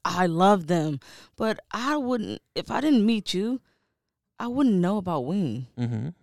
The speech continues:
Speaker 1: So it's one of those things where they have a cult following, but then once you kinda tap into the bubble, like, now that I know you and you bring all these people out, that's like,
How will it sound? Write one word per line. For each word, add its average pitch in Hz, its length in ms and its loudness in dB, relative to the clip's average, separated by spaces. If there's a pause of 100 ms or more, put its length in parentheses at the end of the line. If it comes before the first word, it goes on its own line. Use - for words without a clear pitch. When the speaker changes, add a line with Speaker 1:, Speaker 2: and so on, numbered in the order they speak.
(1160)
Speaker 1:
So 147 600 0
it's 214 140 -6
one 311 140 4
of 294 60 2
those 214 180 2
things 247 300 -6
where 202 80 0
they 196 100 -2
have 214 160 0
a 160 80 -6
cult 220 260 -2
following, 175 520 -2
but 165 120 -4
then 170 260 -2
once 202 320 -4
you 214 80 -10
kinda 160 360 -6 (580)
tap 190 340 0
into 196 240 0
the 160 140 2
bubble, 156 500 0
like, 151 280 -4
now 160 260 -4
that 180 160 0
I 180 80 4
know 175 220 2
you 160 460 -2 (200)
and 170 240 -4
you 170 300 -6
bring 175 280 -4 (100)
all 170 240 2
these 165 240 -4
people 160 340 -6
out, 160 300 0
that's 135 280 -12
like, - 120 -12